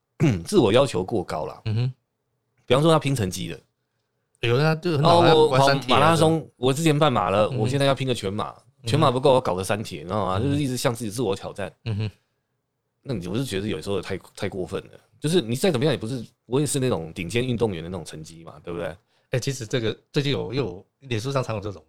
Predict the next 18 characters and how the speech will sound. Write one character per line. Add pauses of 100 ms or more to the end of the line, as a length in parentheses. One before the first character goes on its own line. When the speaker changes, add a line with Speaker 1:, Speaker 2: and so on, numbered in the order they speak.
(380)
Speaker 2:
就
是 (300)
Speaker 1:
啊，
Speaker 2:
因
为
每
个，
Speaker 1:
对。
Speaker 2:
每
个
人
都
要
找
一
个 (440)
那
个